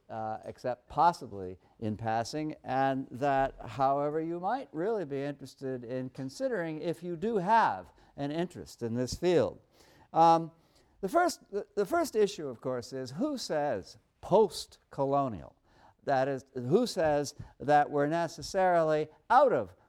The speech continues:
colonialism? Just because the local viceroy packs up and goes home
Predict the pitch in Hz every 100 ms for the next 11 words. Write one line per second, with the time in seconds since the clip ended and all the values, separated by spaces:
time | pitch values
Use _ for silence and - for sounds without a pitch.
0 | - 175 151 135 120 110 113 104 107 214
1 | 233 - 170 202 185 156 - - - 156
2 | 190 185 143 135 170 185 - 117 107 -
3 | 160 160 - 147 135 - 110 113 117 113
4 | 214 285 180